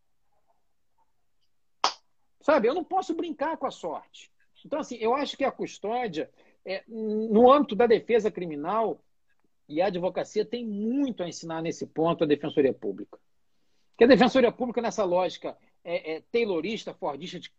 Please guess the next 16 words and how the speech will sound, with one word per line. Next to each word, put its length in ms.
cada 260
um 120
faz 220
um 80
pedaço, 680
às 180
vezes 100
a 40
gente 180
não 100
se 100
comunica. 680
Né? 120
A 220
própria 260
quantidade 840